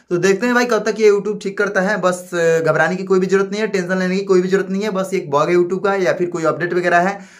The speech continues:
जो कि ये ट्रायल ले रहा है। YouTube का तुम लोग तो जानते ही हो, हमेशा अपडेट करता रहता है, जिसमें कि क्रिएटर को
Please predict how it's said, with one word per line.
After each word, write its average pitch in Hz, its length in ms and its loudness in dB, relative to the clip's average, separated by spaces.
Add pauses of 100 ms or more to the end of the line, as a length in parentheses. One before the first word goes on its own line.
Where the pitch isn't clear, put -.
(140)
जो 170 120 -6
कि 180 100 -2
ये 214 100 4
ट्रायल 156 300 0
ले 147 100 -2
रहा 135 120 2
है। 135 60 4
YouTube 156 280 -6
का 175 120 -2
तुम 170 200 -8
लोग 170 220 -4
तो 180 60 -4
जानते 156 300 -2
ही 175 60 -2
हो, 180 100 0
हमेशा 165 420 0
अपडेट 170 220 -2
करता 156 260 -2
रहता 165 260 0
है, 190 240 -6
जिसमें 156 300 -10
कि 165 180 -12
क्रिएटर 151 420 -4
को 170 160 -4